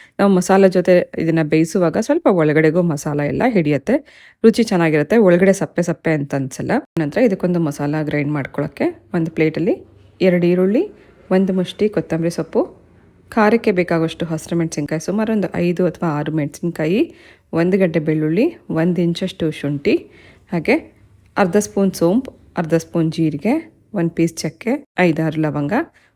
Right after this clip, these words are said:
ಒಂದು ಜಾಪತ್ರೆ, ಒಂದು ಅರ್ಧ ಸ್ಪೂನಷ್ಟು ಕಾಳುಮೆಣಸು. ಈ ಹೋಲ್ ಮಸಾಲನು ಇದ್ರ ಜೊತೆಗೆ ಹಾಕಿ, ಇದ್ರ ಜೊತೆಗೆ ಒಂದು ಹತ್ತು ಅಥವಾ ಹನ್ನೆರಡು ಗೋಡಂಬಿ ಹಾಕಿ, ಸ್ವಲ್ಪ ನೀರು ಹಾಕಿ ಮಿಕ್ಸಿ ಜಾರಲ್ಲಿ ಇದನ್ನ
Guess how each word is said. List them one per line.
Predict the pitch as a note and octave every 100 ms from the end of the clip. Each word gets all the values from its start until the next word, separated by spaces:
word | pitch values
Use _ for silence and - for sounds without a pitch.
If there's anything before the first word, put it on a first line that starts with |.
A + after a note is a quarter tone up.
| -
ಒಂದು | G3 A#3+
ಜಾಪತ್ರೆ, | A3+ E3 D3+ - D#3 - F#4 - -
ಒಂದು | G3 F3+
ಅರ್ಧ | E3 D#3
ಸ್ಪೂನಷ್ಟು | F#3+ - E3+ C3+ -
ಕಾಳುಮೆಣಸು. | D4+ G#3 D#3 D3 C#3 - - - _ _ _ _ -
ಈ | A3+
ಹೋಲ್ | G3 G3+ G#3
ಮಸಾಲನು | F#3 E3+ D#3 D#3 A#3+
ಇದ್ರ | A3+ F3+
ಜೊತೆಗೆ | E3+ D#3+ D3 D#3+
ಹಾಕಿ, | D3+ C#3+ A3+
ಇದ್ರ | F#3+
ಜೊತೆಗೆ | E3 D3 E3+ C4 - _ _ -
ಒಂದು | A#3
ಹತ್ತು | A3 G3+ - B3+
ಅಥವಾ | G3+ F3+
ಹನ್ನೆರಡು | E3+ D#3+ D3+ D3
ಗೋಡಂಬಿ | D#3 F3+ F#3+ E3
ಹಾಕಿ, | D#3 C#3+ - C#4+
ಸ್ವಲ್ಪ | B3 A#3 A#3+
ನೀರು | G#3 D#3+ F3+
ಹಾಕಿ | F3 E3 A3+
ಮಿಕ್ಸಿ | G#3+ D#3+ -
ಜಾರಲ್ಲಿ | D#3+ D3 C#3
ಇದನ್ನ | C#3+